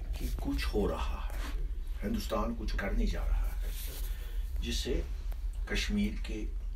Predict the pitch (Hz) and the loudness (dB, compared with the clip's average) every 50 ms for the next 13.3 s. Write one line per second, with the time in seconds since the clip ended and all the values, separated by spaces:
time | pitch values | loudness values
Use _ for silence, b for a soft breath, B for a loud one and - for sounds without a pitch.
0 | - - - 104 101 101 - - - - 98 95 98 101 - - - - - 151 | -2 -2 -2 -2 -2 -2 -2 -2 -2 -2 -2 -2 -2 0 0 0 0 0 0 0
1 | 151 - - - - - - 92 85 85 87 87 - - 87 80 - - - - | 2 2 2 2 2 2 2 2 2 2 2 2 2 0 0 0 0 -2 -2 -2
2 | - - - - - - - - - - - - - - - - - B B B | -2 -2 -2 -2 -2 -2 -2 -2 -2 -2 -2 -2 -2 -2 -2 0 0 B B B
3 | B B B - - - - - 117 113 107 92 - - - - - - - - | B B B 0 0 0 2 2 2 2 2 2 2 4 4 4 4 4 4 4
4 | - 117 - - - - - - - - - - - - - - - - - - | 4 4 6 4 4 4 4 2 2 2 2 2 2 2 2 2 0 0 0 0
5 | - 151 - - - - - - - - - - - - - - - - - - | 0 0 0 2 2 2 2 2 2 2 0 0 0 0 0 0 0 0 0 0
6 | - - 202 202 - - - 190 175 175 170 170 185 190 - - 196 - - - | 2 2 2 2 2 0 0 0 2 0 0 0 0 0 0 0 0 0 0 0
7 | 175 - - 170 170 - - - - - - - - - - - - - - - | 0 0 0 0 -2 -2 -2 -2 -2 -2 -2 -2 0 0 0 0 0 0 0 0
8 | - - - - - - - 190 208 - - - 170 165 - - 165 175 - 185 | 0 -2 -2 -2 -2 -2 -2 -2 -2 0 0 0 0 0 -2 -2 -2 -2 -2 -2
9 | 202 208 - - - - - - - - - - - - - - - B B B | -2 -2 -2 -4 -4 -4 -4 -4 -4 -4 -4 -2 -2 0 0 0 0 B B B
10 | B B B B B B B B B B B - - 117 113 104 95 92 98 98 | B B B B B B B B B B B -2 0 2 4 4 4 2 2 0
11 | 90 95 117 120 113 - 107 92 85 87 - 90 82 - 101 92 92 - - - | 0 0 0 0 0 0 0 0 0 0 0 -2 -2 -2 -2 0 0 0 0 0
12 | - 175 202 208 - - 196 - - - - - - - - - - - - - | 2 0 0 0 -2 -2 -2 -2 -2 -2 -2 -2 -4 -4 -4 -2 -2 -2 -2 -2
13 | - - - - - | -2 -2 -2 -2 -2